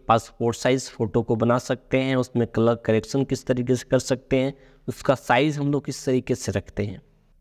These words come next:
दोस्तों, अगर आपको हमारी ये वीडियो अच्छी लगी हो तो वीडियो को लाइक ज़रूर कीजिएगा, दोस्तों के इसमें शेयर ज़रूर कीजिएगा, और चैनल पे नए हैं और ऐसे ही इंटरेस्टिंग वीडियोज़ को देखते रहना चाहते हैं तो चैनल को सब्सक्राइब जरूर कर लीजिएगा,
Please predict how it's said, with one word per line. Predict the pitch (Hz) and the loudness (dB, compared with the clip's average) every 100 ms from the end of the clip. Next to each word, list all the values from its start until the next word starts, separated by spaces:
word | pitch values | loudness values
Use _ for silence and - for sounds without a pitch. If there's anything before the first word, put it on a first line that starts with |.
| _ _ 143 | _ _ -4
दोस्तों, | 143 - | -2 0
अगर | 180 180 | 2 2
आपको | 170 175 185 185 180 - | 0 0 2 2 0 -2
हमारी | 143 143 147 | 0 2 2
ये | 151 | 2
वीडियो | 147 143 143 | 2 2 2
अच्छी | 127 - 139 | 2 0 0
लगी | 135 131 131 | 2 2 2
हो | 131 135 | 2 0
तो | 131 127 | 0 0
वीडियो | 110 107 110 | 2 2 -2
को | - | -2
लाइक | 107 101 104 117 | -2 0 0 0
ज़रूर | 123 123 117 | 0 0 0
कीजिएगा, | 123 120 123 120 120 120 _ _ _ | -2 0 -2 -2 -4 -8 _ _ _
दोस्तों | - 139 - 156 | -4 -4 -2 0
के | 160 | 0
इसमें | 151 147 | 0 -2
शेयर | 135 - 113 110 131 | -2 0 -2 -2 -2
ज़रूर | 123 - | -2 0
कीजिएगा, | 120 127 120 131 139 _ _ _ - | -2 0 -2 -2 -8 _ _ _ -6
और | 143 | -4
चैनल | - 143 151 160 | 0 2 2 2
पे | 156 | 2
नए | 151 156 | 2 2
हैं | 151 190 - - | 0 -2 -8 -6
और | 117 - | -4 -2
ऐसे | 120 117 - | -2 -2 -2
ही | 147 | 2
इंटरेस्टिंग | 170 160 156 127 - 180 160 | 2 2 0 -4 2 2 4
वीडियोज़ | 135 139 - | 2 0 0
को | 127 | -2
देखते | 113 - 131 | -2 0 -2
रहना | 120 120 | 2 0
चाहते | 113 113 101 110 | 0 -4 -2 -4
हैं | 143 - - - _ _ - | -4 -10 -20 -20 _ _ -6
तो | |
चैनल | - 127 120 | 0 2 4
को | 123 131 | 2 -2
सब्सक्राइब | - 107 - 113 113 | 0 -4 -2 0 2
जरूर | 107 101 - | 2 0 0
कर | |
लीजिएगा, | 98 98 104 104 | -2 0 0 0